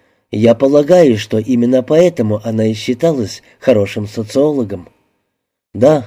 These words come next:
она умела ладить с людьми. Понимаете, она в каждом видела человека, личность. А это редкий талант, мистер Карелло. Да, это верно,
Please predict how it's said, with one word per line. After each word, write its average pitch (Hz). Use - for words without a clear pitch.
она 110
умела 131
ладить 101
с -
людьми. 117
Понимаете, 139
она 117
в 107
каждом 120
видела 120
человека, 127
личность. 117
А 113
это 107
редкий 151
талант, 104
мистер 107
Карелло. 123
Да, 123
это 113
верно, 127